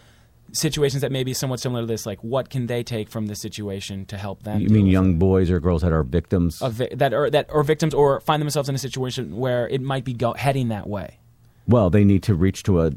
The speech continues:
Speaker 2: an adult that they feel safe with. Anybody they feel safe with, whether it's the priest or a, a religious person or a teacher or a mentor or a coach or a father or a parent, somebody they feel safe with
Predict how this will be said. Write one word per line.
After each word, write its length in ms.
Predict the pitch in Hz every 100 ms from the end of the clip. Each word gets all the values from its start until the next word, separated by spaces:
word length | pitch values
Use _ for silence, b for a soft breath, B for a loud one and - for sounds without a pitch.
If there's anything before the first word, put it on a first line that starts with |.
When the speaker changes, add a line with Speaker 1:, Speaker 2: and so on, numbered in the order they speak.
| -
Speaker 2:
an 120 | 82
adult 300 | 71 85 82
that 120 | 82
they 120 | 82
feel 220 | 71 78
safe 400 | 76 - 76 73
with. 160 | - -
Anybody 640 | 85 104 104 76 92 87
they 180 | 82 82
feel 240 | - 80
safe 320 | 69 - 67 -
with, 180 | 64
whether 280 | 73 71 73
it's 160 | 71 -
the 340 | 80 71 64 B B B B -
priest 440 | - 113 80 -
or 360 | 87 78 73 -
a, 140 | 76 - _ -
a 140 | 82
religious 500 | 64 78 98 92 90
person 340 | - 85 - 80
or 140 | 73
a 40 |
teacher 560 | 71 - 107 - 80 69
or 220 | - 78
a 60 | 76
mentor 580 | 78 90 101 - 80 73
or 220 | 73 71
a 40 | 71
coach 480 | - 104 90 -
or 200 | 87 80
a 60 | 78
father 500 | - 90 90 87 82
or 220 | 71 78
a 60 | 76
parent, 480 | - 98 98 87 - B B
somebody 420 | - 127 127 123
they 160 | 110 98
feel 300 | - 110 117
safe 480 | - - 76 98 120
with 340 | 135 156 _